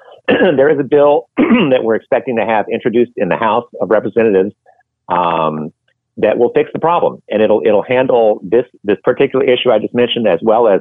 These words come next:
some bad Supreme Court decisions that have also hurt us. And it's, it is absolutely critical that we get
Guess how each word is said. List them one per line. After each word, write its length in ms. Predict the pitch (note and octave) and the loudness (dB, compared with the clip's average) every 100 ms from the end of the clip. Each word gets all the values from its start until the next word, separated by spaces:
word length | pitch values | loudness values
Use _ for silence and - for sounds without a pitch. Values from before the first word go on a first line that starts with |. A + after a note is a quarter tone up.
| - | -2
some 160 | F#2 F#2+ | -8 -2
bad 280 | A2 A2 - | 0 0 -2
Supreme 280 | - A2 F#2+ | -4 -4 -2
Court 260 | A#2 - | -2 -2
decisions 460 | F#2 - F2 F2+ E2 | -2 -2 -2 -4 -4
that 80 | F2 | -2
have 100 | D#2+ | 0
also 300 | F#2 G#2 F2 | 0 0 0
hurt 160 | F#2 D#2+ | 0 0
us. 120 | D#2+ - _ - - _ B2 | 0 -4 _ -20 -20 _ -2
And 200 | A#2+ A#2+ | 0 0
it's, 140 | A#2+ | -2
it 200 | B2+ C3+ | -2 0
is 100 | G#2+ - _ _ - | 0 -4 _ _ -2
absolutely 420 | E3 D#3+ E3 B2+ | 0 0 -4 -4
critical 420 | - D3 A#2+ A#2+ G#2 | 0 0 0 0 0
that 140 | A#2 | 0
we 120 | G#2+ | -2
get 180 | G#2+ G2 | -2 -4